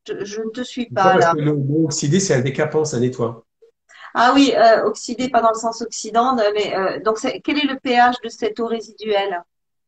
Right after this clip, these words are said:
Speaker 2: Elle va être dans, dans les six, hein, euh, moi, j'ai
Speaker 1: Ah.
Speaker 2: pas vraiment trop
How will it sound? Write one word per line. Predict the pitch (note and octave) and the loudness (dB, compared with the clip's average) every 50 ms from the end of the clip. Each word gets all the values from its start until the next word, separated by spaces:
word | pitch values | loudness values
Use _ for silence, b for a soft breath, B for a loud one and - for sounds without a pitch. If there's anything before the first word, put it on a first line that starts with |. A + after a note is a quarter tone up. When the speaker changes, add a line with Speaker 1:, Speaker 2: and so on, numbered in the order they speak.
| _ _ _ - G2 | _ _ _ -10 -4
Speaker 2:
Elle | G2 | 0
va | A#2 B2 C#3 | 2 4 6
être | D#3 D3+ D3+ - - | 4 4 2 2 2
dans, | B2 A#2+ B2 | 2 2 2
dans | A2+ A#2+ B2 B2+ | 4 2 2 2
les | C3 C#3+ C#3 | 2 2 0
six, | - - F#3 F3+ - - C3+ | -2 0 -2 -2 -2 0 0
hein, | B2 B2+ C3 B2+ | 0 2 2 2
euh, | A2+ G#2+ G#2 G2+ F#2+ F#2 F2+ | 0 0 0 0 0 0 0
moi, | F2+ A2 A#2 | 0 0 0
j'ai | - - | 2 2
Speaker 1:
Ah. | - - | 2 2
Speaker 2:
pas | D3 C3+ | 2 2
vraiment | D3 D3 D3+ C#3+ | 4 4 2 2
trop | - - E3 D#3+ D#3 | 0 -2 -2 -2 -2